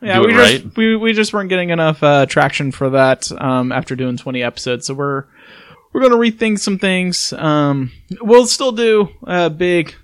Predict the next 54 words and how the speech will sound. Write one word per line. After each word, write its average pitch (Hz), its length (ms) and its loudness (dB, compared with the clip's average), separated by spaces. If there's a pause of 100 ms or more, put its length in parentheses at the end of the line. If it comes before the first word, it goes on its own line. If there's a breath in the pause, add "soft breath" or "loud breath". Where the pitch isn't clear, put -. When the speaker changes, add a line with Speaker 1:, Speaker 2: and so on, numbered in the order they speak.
(400)
Speaker 1:
uh, 143 380 2
push 151 400 0
whenever 147 320 0
there's 135 580 -2
a, 123 320 -2
something 147 280 -2
to 143 100 -2
review 131 320 -2
from 131 180 -8
watsi, - 320 -6
like, 127 240 -12
uh, 101 200 -10 (100)
ooh, 240 260 -6
Rise 143 240 2
of 139 60 -6
Last 139 240 -2
Eberron, 143 520 -6
or 139 300 -6
not 147 300 -4
Rise 120 340 -4
of - 60 -14
the - 60 -14
Last - 220 -10
Eberron, - 220 -14
Rise 190 340 6
of, - 100 6
Speaker 2:
What? 285 220 -2 (160)
Speaker 1:
Rising 196 300 4
from 196 140 -2
the 165 100 2
Last 147 340 2
War, 139 300 -4
the 139 120 -6
Eberron 143 360 -2
source 143 220 -6
book - 240 -8 (100)
in 139 140 -6
November. 131 560 -4 (280 soft breath)
Uh, 131 300 -4
I 147 60 -8
might 143 180 -2
convince 135 320 -4
Chris - 360 -4
to 127 140 -4
get 120 160 -8
back 131 200 -4
on 127 160 -4
mic 127 180 -4
to 131 80 -14
talk 123 140 -4
about 123 240 -4
that. 139 260 -2 (280)
And 147 120 -4
then 156 400 -2